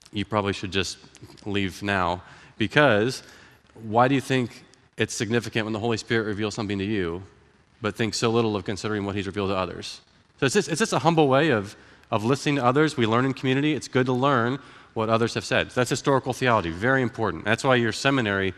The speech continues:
has classes on historical theology. You have a professor who knows church history. It's important. The fourth is systematic theology. And that sounds all fancy. It just means trying to be organized when you have this big Bible.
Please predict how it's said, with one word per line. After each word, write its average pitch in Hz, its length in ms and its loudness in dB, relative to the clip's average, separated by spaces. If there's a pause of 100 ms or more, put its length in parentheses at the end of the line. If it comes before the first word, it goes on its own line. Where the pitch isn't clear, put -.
(360)
has 113 240 0
classes 135 480 0
on 92 260 -2 (260)
historical 113 520 -2
theology. 98 540 0
You 87 100 -2
have 98 140 -2
a 104 40 -6
professor 117 520 -2
who 110 80 -2
knows 123 420 0
church 110 260 -2
history. 95 360 -2
It's - 100 -14
important. 107 400 -2 (920)
The - 100 -14
fourth 156 360 2 (440)
is 117 400 0
systematic 127 560 2
theology. 87 500 -4 (680)
And 98 100 0
that 107 140 2
sounds 110 260 0
all 113 80 2
fancy. 107 460 -2
It 98 60 -8
just 117 180 -2
means 117 520 2 (460)
trying 120 320 2
to 113 80 0
be 117 100 0
organized 107 680 2
when 104 140 -2
you 101 120 0
have 101 220 0
this 98 240 -4 (260)
big 139 180 6
Bible. 123 460 6